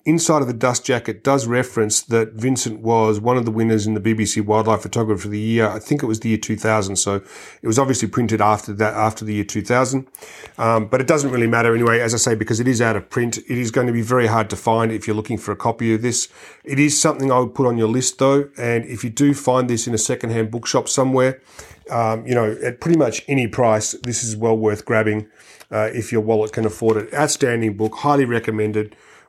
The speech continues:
One of the only books I've seen that really deals with the subject of Kam-,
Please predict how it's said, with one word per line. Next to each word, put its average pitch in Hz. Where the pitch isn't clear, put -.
One 147
of 156
the 127
only 147
books 120
I've 120
seen 113
that 110
really 131
deals 117
with 113
the 104
subject 117
of 104
Kam-, -